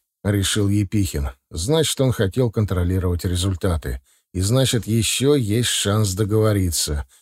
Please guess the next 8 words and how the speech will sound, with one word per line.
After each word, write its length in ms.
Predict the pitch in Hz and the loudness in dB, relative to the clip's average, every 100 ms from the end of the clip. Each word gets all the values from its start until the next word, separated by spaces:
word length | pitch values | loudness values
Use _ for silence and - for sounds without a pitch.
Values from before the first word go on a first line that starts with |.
| _ | _
извиниться, 880 | 143 156 170 156 147 131 - 120 110 - | -2 2 4 6 6 4 2 0 0 -2
узнать, 520 | 131 123 113 123 113 | -2 0 2 2 2
что 220 | - 120 | 0 2
его 200 | 117 120 | 2 4
устроит 480 | 117 - 127 147 131 | 2 0 4 4 4
в 60 | - | 2
качестве 540 | 120 110 110 - 107 | 2 2 0 -2 -2
компенсации. 1000 | 110 104 110 104 113 104 87 82 73 | 0 0 0 2 2 2 0 -2 -4